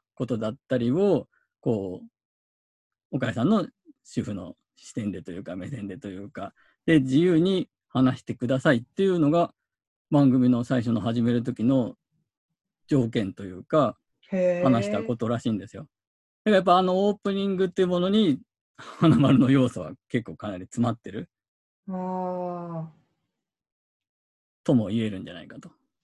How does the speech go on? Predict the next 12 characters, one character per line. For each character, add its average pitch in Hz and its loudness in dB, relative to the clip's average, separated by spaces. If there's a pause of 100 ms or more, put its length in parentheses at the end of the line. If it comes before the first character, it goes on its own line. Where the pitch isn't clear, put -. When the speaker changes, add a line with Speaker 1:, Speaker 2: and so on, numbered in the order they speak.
(180)
Speaker 2:
そ 160 -12
う - -20
か。 135 -18 (1500)
Speaker 1:
本 190 4
当 196 -2
に 196 0
だ 196 2
か 147 4
ら 110 -2
フ 120 0
リ 165 4
ー - -8